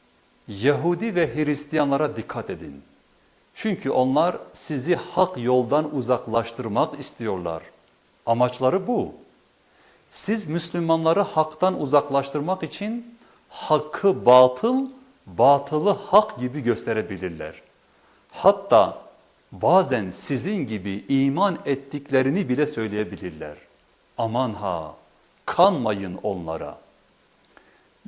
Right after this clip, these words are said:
Dünya menfaati karşılığında Allah'a verdikleri sözlerinden cayanlar var ya,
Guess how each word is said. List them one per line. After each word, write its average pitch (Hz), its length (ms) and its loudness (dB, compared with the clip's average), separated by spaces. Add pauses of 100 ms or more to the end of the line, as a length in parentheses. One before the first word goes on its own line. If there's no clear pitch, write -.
Dünya 175 380 0
menfaati 165 600 2
karşılığında 147 960 2 (500)
Allah'a 143 600 6
verdikleri 143 680 2
sözlerinden 135 1040 0
cayanlar 120 520 2
var 127 260 2
ya, 85 260 -6